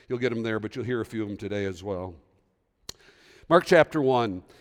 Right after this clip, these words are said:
Um, I think the slides are actually gonna start at sixteen, but I'm gonna begin at verse fourteen. After John was put in prison, Jesus went into Galilee, proclaiming the good news of God.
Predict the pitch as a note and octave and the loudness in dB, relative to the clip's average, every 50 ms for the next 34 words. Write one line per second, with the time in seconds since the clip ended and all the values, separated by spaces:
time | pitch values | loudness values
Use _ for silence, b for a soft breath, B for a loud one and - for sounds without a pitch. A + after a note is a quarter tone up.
0 | b b C3 C3 C3 C3 C#3 - F#3 F#3 - E3 - - D#3 D3 D3 D3 D3 C#3+ | b b 2 2 4 4 2 0 0 0 -2 -6 -4 0 4 6 8 8 6 4
1 | A2 C3 B2 B2 B2 - - C3+ B2 B2+ B2+ - - C3 B2+ A#2 A#2 G#2+ - - | 2 0 2 0 0 0 -4 -6 -4 -4 -6 -4 0 0 2 2 0 -2 -2 -6
2 | C#3+ - - - C#3 B2+ B2 A2+ A2 A2 G#2 A2 A#2+ B2 - - B2 B2+ C3 B2 | -6 -6 -6 -4 -2 -2 -2 -2 -2 -4 -4 -6 -8 -10 -8 -4 -2 0 0 0
3 | A#2 G#2+ A2+ G2+ A#2 A2+ A2+ G#2+ G#2 G#2+ G#2 A2 G#2+ - - - A2+ G#2+ A2 - | -2 -2 -4 -2 -2 0 0 0 -2 -2 -4 -6 -6 -6 -6 -4 -2 -2 -2 -4
4 | - - G#2 F#2 F2+ F#2+ F#2+ G2 - _ _ _ _ _ _ _ _ _ _ _ | -6 -8 -8 -8 -8 -10 -12 -16 -20 _ _ _ _ _ _ _ _ _ _ _
5 | _ _ _ _ - - - - - B B B B B B B B B B C3+ | _ _ _ _ -18 -18 -18 -18 -20 B B B B B B B B B B 4
6 | E3+ F3 - G#3+ C#3+ F3 F3 E3+ F3 F3 D3 - - E3 E3+ D#3 D3 B2+ - - | 4 4 4 0 4 4 6 6 6 4 2 2 0 0 2 2 2 0 2 4
7 | D#3 D#3 C3+ A#2 B2 A2 A2+ G#2 A#2 C3+ C#3+ D3 C#3 D3+ D3+ - - C3+ A#2+ B2+ | 4 4 4 2 -2 -4 -4 -4 -2 0 0 0 0 -2 -4 -4 -4 -2 0 2
8 | C3+ C3+ C3 - C3 B2+ - D3+ B2+ A2+ A#2 A#2 A#2 A#2 A#2+ A2 G2+ G2 F#2+ F2+ | 2 2 0 0 -4 -2 -2 -4 -4 -2 0 2 4 4 2 2 0 -2 -4 -4
9 | - - A2+ - - - C3 C3+ C3+ C3 C3+ C3 B2+ C3 - A2 A2 G#2+ A#2 A#2 | -6 -8 -12 -10 -4 0 0 2 2 0 -2 -4 -4 -8 -10 -10 -4 -2 -2 -2
10 | A#2 A2+ A2+ A#2 A2+ G2+ A2 G#2 F#2+ F#2 G#2 G2+ G2 F#2 F2+ F#2 G2 G#2+ G#2+ | 0 -2 -2 -2 -2 -4 -8 -10 -8 -4 -2 -2 -2 -2 -4 -6 -10 -14 -20